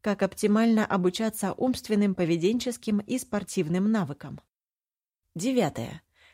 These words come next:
Как эффективно использовать современные технологии,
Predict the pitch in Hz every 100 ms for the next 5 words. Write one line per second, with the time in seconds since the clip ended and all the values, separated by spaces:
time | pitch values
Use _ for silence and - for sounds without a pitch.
0 | _ - 233 202 208 - 214 185 185 190
1 | - 233 233 220 214 208 196 175 185 190
2 | 175 170 160 175 - 170 175 240 247 262